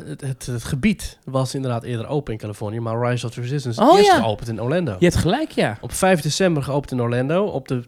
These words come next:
Speaker 1: de verjaardag
Speaker 2: Je
Speaker 1: van
Speaker 2: hebt helemaal
Speaker 1: Walt.
Speaker 2: gelijk, ja.
Speaker 1: En toen echt, echt ruim een maand later pas in, in Californië geopend.
Speaker 2: Ja, je hebt gelijk.
Speaker 1: Ja.
Speaker 2: En die is maar heel kort open
Speaker 1: Is
Speaker 2: geweest.
Speaker 1: heel kort open geweest, ja.
Speaker 2: En er was ook veel gedoe, hè? Er waren veel opstartproblemen in Californië.
Speaker 1: Ja. In Orlando was, was het beter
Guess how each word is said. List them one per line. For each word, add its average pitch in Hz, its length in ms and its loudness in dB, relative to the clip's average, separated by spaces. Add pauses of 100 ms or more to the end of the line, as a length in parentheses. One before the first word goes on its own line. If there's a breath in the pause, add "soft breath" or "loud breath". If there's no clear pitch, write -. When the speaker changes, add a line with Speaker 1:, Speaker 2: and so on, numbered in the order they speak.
Speaker 1:
de 127 100 -14
verjaardag 117 340 -4
Speaker 2:
Je 180 40 4
Speaker 1:
van 190 100 8
Speaker 2:
hebt 147 120 2
helemaal 190 240 8
Speaker 1:
Walt. 156 80 2
Speaker 2:
gelijk, - 280 -2 (160)
ja. 185 240 -2
Speaker 1:
En 147 140 2
toen 143 180 -2
echt, - 380 -4 (240)
echt - 140 -18 (160)
ruim 139 380 2
een 127 100 0
maand 170 280 0
later 180 340 -2
pas 110 340 -6
in, 110 260 -6
in 113 260 -4
Californië 143 420 -2
geopend. 107 200 -6
Speaker 2:
Ja, 190 180 2
je 151 80 -4
hebt 143 120 0
gelijk. 170 400 -6
Speaker 1:
Ja. 135 80 0
Speaker 2:
En 165 120 6
die 165 100 6
is 147 60 2
maar 156 80 8
heel 196 100 8
kort 139 220 2
open 175 140 0
Speaker 1:
Is - 60 -10
Speaker 2:
geweest. 160 180 4
Speaker 1:
heel 190 100 8
kort - 140 -2
open 156 200 0
geweest, 110 400 -6
ja. 117 240 -2
Speaker 2:
En 151 80 0
er 160 80 8
was 165 120 6
ook 165 120 0
veel 170 120 2
gedoe, 156 260 2
hè? 160 60 4
Er 175 60 0
waren 160 180 2
veel 151 120 0
opstartproblemen 131 640 -2
in 143 180 -6
Californië. 139 580 -4 (100)
Speaker 1:
Ja. 131 180 0 (640)
In 165 200 2
Orlando 202 320 4
was, 185 340 0
was 160 200 0
het 143 140 -2
beter 240 420 6